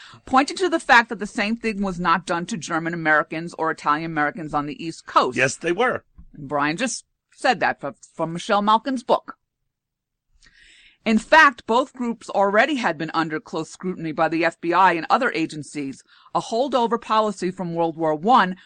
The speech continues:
Speaker 1: when German Americans had indeed experienced persecution and been denied fundamental civil liberties.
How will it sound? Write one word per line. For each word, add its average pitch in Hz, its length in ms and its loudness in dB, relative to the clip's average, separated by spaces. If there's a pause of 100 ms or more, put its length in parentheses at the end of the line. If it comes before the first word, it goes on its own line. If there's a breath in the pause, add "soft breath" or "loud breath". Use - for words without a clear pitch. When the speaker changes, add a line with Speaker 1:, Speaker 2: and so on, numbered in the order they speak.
(120 soft breath)
Speaker 1:
when 190 240 -2
German 262 280 2
Americans 180 600 0
had 175 200 -4
indeed 170 380 -2
experienced 170 640 -6
persecution 170 880 -4
and 156 160 -2
been 170 160 -2
denied 185 400 2
fundamental 170 580 -2
civil 160 360 -6
liberties. 135 580 -4